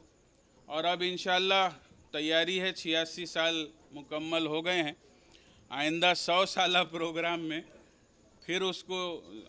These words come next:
हम उस रिवायत को बरकरार रखेंगे और उस, इस अवार्ड को वहाँ भी दिया जाएगा। तो मैं, चूँकि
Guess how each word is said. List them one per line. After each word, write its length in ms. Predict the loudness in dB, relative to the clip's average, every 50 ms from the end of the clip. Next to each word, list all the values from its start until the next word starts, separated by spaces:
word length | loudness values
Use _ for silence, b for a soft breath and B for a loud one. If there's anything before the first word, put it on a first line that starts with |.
| -12
हम 360 | -8 -6 -4 -4 -2 -2 -4
उस 160 | -4 -6 -4 -4
रिवायत 460 | -4 -2 0 2 4 4 4 2 -2 -6
को 100 | -8 -6
बरकरार 520 | -4 -4 -6 -6 -6 -6 -4 -2 -2 -2 -2
रखेंगे 560 | -4 -8 -8 -8 -6 -4 -4 -2 -2 -2 -2
और 260 | -2 -2 -2 -2 -4 -6 -12 -14 -20 -20 _ -20 _ _ _ _ _ _ -20 _ _ -18 -18
उस, 200 | -18 -16 -16 -16 -18 -18 -18 -16
इस 300 | -12 -10 -8 -8 -8 -6
अवार्ड 380 | -6 -4 -2 0 0 0 0 -2
को 160 | -6 -6 -6
वहाँ 260 | -6 -6 -8 -8 -8 -10
भी 140 | -8 -10 -10
दिया 260 | -10 -10 -10 -10 -10
जाएगा। 320 | -12 -12 -14 -16 -18 -20 -20 _ _ _ B B B B B B B B B B B B _ _ -20 _ -18 -12
तो 60 | -10
मैं, 560 | -4 0 2 2 4 4 2 2 0 -4 -10 -16 -20 -20 -20 _ _ _ _ _ -20 _ _ _ _ _ _ _ _ _ _ _ _ _ _ _ _ _ _
चूँकि 320 | -14 -14 -12 -8 -6 -4